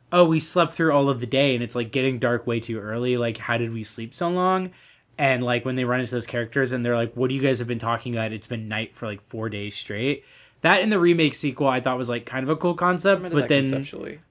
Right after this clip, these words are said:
Speaker 1: but then they go into, like, "Oh, because in the woods there's, like, time loops that, and that's what they're in, is they're in time loops, and that's how, and then it's a paradox because then the tape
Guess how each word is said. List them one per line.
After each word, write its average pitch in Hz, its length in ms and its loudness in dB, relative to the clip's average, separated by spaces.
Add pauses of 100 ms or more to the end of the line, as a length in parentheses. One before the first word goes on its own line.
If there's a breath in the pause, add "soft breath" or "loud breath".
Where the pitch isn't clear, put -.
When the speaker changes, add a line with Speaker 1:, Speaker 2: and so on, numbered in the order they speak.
(100)
Speaker 1:
but 170 140 4
then 208 120 6
they 208 140 10
go 190 280 10
into, 175 240 6
like, 156 320 6
"Oh, 190 140 8
because 156 340 0
in 156 140 4
the 147 80 6
woods 147 460 4
there's, 139 200 2
like, 127 160 -2
time 180 360 0
loops 131 220 -2
that, 127 200 0
and 143 100 -2
that's 156 220 4
what 147 100 -8
they're 143 140 4
in, 143 140 2
is 113 80 -6
they're 135 140 0
in 123 100 -4
time 151 340 -4
loops, 113 260 -8
and 127 120 -6
that's 135 200 -4
how, 127 380 -2 (400 loud breath)
and 156 140 4
then 165 100 6
it's 156 140 2
a 143 40 2
paradox 160 600 6
because 143 300 -2
then 135 160 -2
the 123 80 -6
tape 151 440 2